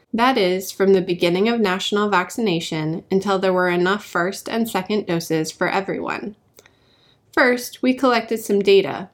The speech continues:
or information. The number of hospitalizations and deaths from covid nineteen per day,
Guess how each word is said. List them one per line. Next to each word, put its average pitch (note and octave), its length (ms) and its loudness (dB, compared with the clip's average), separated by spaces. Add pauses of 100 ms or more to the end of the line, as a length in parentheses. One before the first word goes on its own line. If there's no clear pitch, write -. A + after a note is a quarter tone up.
(140)
or A3 100 -2
information. F3+ 840 0 (1080)
The A3 80 2
number A3+ 340 4
of D4+ 140 0
hospitalizations F#3+ 1300 2
and F#3+ 200 2
deaths D#3+ 340 -4
from F#3 220 -2
covid F#3 320 0
nineteen F#3+ 560 0
per A#3 180 -2
day, D#3+ 480 -4